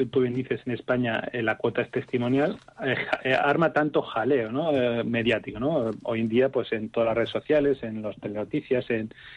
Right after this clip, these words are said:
en la tele en general, en los medios, pues está el vehículo eléctrico, y es como tú bien dices, mm,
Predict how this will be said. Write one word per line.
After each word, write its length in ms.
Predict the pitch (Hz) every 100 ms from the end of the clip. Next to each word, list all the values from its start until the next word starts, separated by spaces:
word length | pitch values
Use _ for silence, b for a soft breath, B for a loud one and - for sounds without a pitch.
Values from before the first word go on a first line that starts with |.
| B B
en 100 | 123
la 140 | 117 113
tele 180 | 147
en 60 | 147
general, 300 | 123 131 147
en 40 |
los 140 | 127 131
medios, 400 | 151 143 151 170
pues 140 | 123 113
está 320 | - 143 139 _ _ -
el 120 | 135
vehículo 360 | 135 135 127 131
eléctrico, 280 | 170 127
y 140 | 110 110
es 100 | 113
como 180 | 123 113
tú 100 | 123
bien 180 | 117
dices, 320 | 165 185 107 -
mm, 300 | 127 120 117